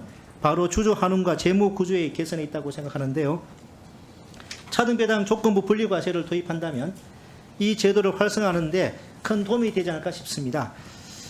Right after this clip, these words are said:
이 뭐 이러한 방안이야말로 배당을 실질적으로 늘리고 일반 주주의 권리를 강화하는 방법이 아닌가 싶습니다. 또한 더 중요한 것은 일반 주주를 감나무 밑에서 감 떨어지길 기다리게 하는 것이 아니라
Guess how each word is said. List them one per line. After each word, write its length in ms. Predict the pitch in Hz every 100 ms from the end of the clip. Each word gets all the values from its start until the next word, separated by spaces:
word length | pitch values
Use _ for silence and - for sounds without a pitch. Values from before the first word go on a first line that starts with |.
| - -
이 100 | 208
뭐 260 | 196 180
이러한 460 | 214 254 254 233 214
방안이야말로 640 | 190 196 220 220 196 190
배당을 340 | 185 180 220 196
실질적으로 640 | 254 247 262 202 208 190
늘리고 600 | 175 202 226 180 170 117
일반 340 | 208 240 247
주주의 420 | 247 226 214 196 190
권리를 380 | 196 190 160 147
강화하는 420 | 165 190 190 175
방법이 340 | 180 185 170
아닌가 280 | 147 147 156
싶습니다. 480 | - - 131 120 104 - - - -
또한 400 | 196 190 185 160
더 140 | 180
중요한 340 | 180 185 190 190
것은 360 | 170 202 160 104 - - -
일반 340 | 214 226 233
주주를 480 | 196 190 165 160 202 - - -
감나무 380 | - 165 190 208
밑에서 380 | 208 214 190 180
감 240 | 175 180 196
떨어지길 580 | 262 240 196 196 175
기다리게 500 | 170 180 208 214 190
하는 200 | 165 165
것이 200 | 160 160
아니라 420 | 143 143 147 131